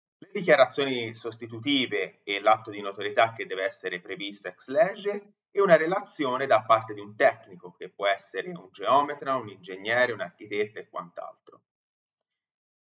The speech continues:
L'amministrazione, se valuta che mancano dei requisiti oppure dei presupposti previsti dalla normativa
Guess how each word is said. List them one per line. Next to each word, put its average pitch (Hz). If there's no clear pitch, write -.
L'amministrazione, 214
se -
valuta 117
che 107
mancano 139
dei 120
requisiti 113
oppure 143
dei 113
presupposti 110
previsti 113
dalla 98
normativa 117